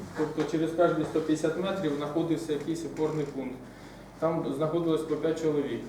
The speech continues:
і ми по п'ять розбилися, що приїхали. Був один бліндаж виритий. Ті, що з двадцять четвертої, вісімдесятої бригади, які раніше були, там стояли,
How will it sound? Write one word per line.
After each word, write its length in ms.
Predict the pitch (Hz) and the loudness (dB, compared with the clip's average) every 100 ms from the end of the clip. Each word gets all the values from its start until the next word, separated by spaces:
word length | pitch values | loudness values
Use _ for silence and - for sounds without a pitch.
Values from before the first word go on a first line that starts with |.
| 143 | -2
і 60 | |
ми 140 | 156 147 | 0 0
по 180 | - - | -2 -4
п'ять 260 | 135 131 135 | -2 -2 -2
розбилися, 540 | 135 131 127 123 - 123 | -4 -4 -4 -6 -4 -4
що 260 | - - - - - - | -4 -6 -8 -10 -12 -12
приїхали. 420 | 139 135 127 127 123 - - - - 135 | -10 -8 -8 -8 -8 -12 -16 -16 -14 0
Був 240 | 170 196 | 4 6
один 200 | 175 180 | 6 6
бліндаж 540 | 156 170 175 151 127 - - - | 6 8 8 8 6 4 -4 -2
виритий. 340 | 139 131 107 - - | 0 0 -2 -6 -4
Ті, 100 | 170 | -2
що 140 | 160 147 - 135 | 0 0 0 -4
з 40 | 135 | 2
двадцять 360 | 160 - - | 2 2 -2
четвертої, 440 | 151 170 180 147 147 | -2 2 4 2 -2
вісімдесятої 680 | 147 147 156 170 151 143 | -2 -2 -2 0 0 0
бригади, 380 | 151 156 185 147 | 0 2 2 0
які 200 | 135 143 | 0 0
раніше 360 | 143 139 - 127 | 0 -2 -4 -4
були, 160 | 131 127 | -4 -4
там 140 | 131 127 | -6 -6
стояли, 360 | 123 127 120 | -6 -4 -4